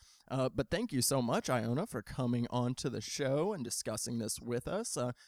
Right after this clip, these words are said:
do you have any projects you're working on right now you wanna shout out and, uh,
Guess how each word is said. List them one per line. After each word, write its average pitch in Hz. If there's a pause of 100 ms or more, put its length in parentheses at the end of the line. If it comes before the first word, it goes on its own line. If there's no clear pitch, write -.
(140)
do 143
you 135
have 127
any 117
projects 160
you're 160
working 156
on 156
right 160
now 156
you 156
wanna 151
shout 147
out 160
and, 123
uh, 120